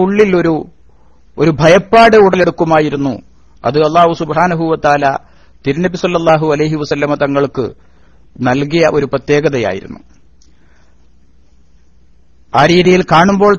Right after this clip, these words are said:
തന്നെ ശത്രുവാണെങ്കിൽ പേടിയും വിശ്വാസിയാണെങ്കിൽ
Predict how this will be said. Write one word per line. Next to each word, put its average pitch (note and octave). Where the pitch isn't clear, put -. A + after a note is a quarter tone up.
തന്നെ F#3
ശത്രുവാണെങ്കിൽ G3
പേടിയും F#3+
വിശ്വാസിയാണെങ്കിൽ F#3+